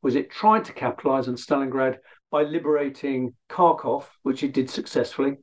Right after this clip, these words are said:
um, down in the Ukraine, only to have the Germans roll them back out, and they suffered another major defeat. So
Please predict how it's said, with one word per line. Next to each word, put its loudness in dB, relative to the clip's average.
um, -2
down 4
in 0
the 0
Ukraine, 0
only 2
to -4
have -2
the -6
Germans 2
roll 2
them 0
back -2
out, 4
and -4
they -2
suffered -2
another 0
major 0
defeat. 0
So 0